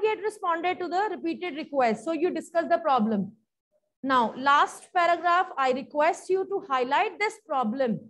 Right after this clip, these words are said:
Now, remember, editor is not going to give you the solution to the problem. Editor of letter is going to highlight or give space to your views so that the concerned authority wakes up. Clear?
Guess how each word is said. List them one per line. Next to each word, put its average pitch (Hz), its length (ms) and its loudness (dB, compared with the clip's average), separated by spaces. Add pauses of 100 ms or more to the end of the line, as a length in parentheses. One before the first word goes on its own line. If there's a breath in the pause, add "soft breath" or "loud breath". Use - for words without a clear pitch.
(340)
Now, 302 360 2
remember, 277 580 -2
editor 262 340 -4
is 359 120 -4
not 320 280 -2
going 403 240 0
to 427 140 0
give 311 160 -4
you 330 140 0
the 370 80 -4
solution 320 520 -4
to 359 60 -6
the 311 120 -8
problem. 190 460 -4 (1600)
Editor 311 320 2
of 359 220 4
letter 285 240 2
is 349 160 -2
going 311 320 0
to 403 140 -2 (100)
highlight 285 680 0
or 311 140 0
give 285 240 -8
space 349 480 -6
to 359 160 -4
your 302 220 2
views 285 340 -4
so 311 100 0
that 277 280 0
the 320 60 0
concerned 320 520 -2
authority 285 420 -2
wakes 262 320 -4
up. 196 160 -8 (640)
Clear? 330 300 2